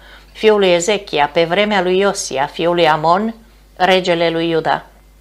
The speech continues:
„Voi spulbera totul de pe fața pământului”, zice Domnul. „Voi spulbera oamenii și animalele, voi spulbera păsările cerului și peștii mării, pietrele de poticnire și pe cei răi împreună cu ele.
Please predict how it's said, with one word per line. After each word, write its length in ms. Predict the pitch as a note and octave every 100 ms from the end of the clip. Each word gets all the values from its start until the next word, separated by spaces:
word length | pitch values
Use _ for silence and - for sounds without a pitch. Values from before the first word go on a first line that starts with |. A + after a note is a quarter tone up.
| _ - _ _ _ - - - - -
„Voi 160 | F#3+
spulbera 580 | F#3 - F#3 E3+ F3+ -
totul 420 | A3+ G#3 G3+ D3
de 100 | D3+
pe 120 | D3+ D#3
fața 360 | F3 E3+ E3
pământului”, 640 | D#3+ D#3 F3 E3 C#3 D3+ D#3
zice 340 | F3 F3 F3+
Domnul. 540 | E3 D#3 D#3+ D#3 D3+ - - - - -
„Voi 180 | F3 F3+
spulbera 540 | - F3+ F3 F3 F#3
oamenii 420 | E3+ F#3 G3+ D#3
și 160 | D#3 D#3+
animalele, 600 | E3 D#3+ F#3 G3 D#3 D3+
voi 200 | E3 E3+
spulbera 540 | E3+ - E3+ E3 E3
păsările 540 | E3 - - F#3+ F3+ E3+
cerului 480 | F3 G3+ F3 D#3 D#3
și 180 | -
peștii 440 | - F#3 F#3+ - F3
mării, 480 | F#3 F3 D3 E3 - - - - - -
pietrele 480 | G3+ A3 G#3+ F3+ E3+
de 100 | E3+
poticnire 720 | F3 F3 F3 F3 G#3 F#3 D3+
și 180 | - D#3+
pe 140 | E3+
cei 380 | E3+ F#3+ F#3 F3
răi 260 | G3+ G3+ D3+
împreună 500 | D3 D3+ E3 E3 D#3
cu 140 | D#3+
ele. 420 | D#3+ D3 D3+ D3+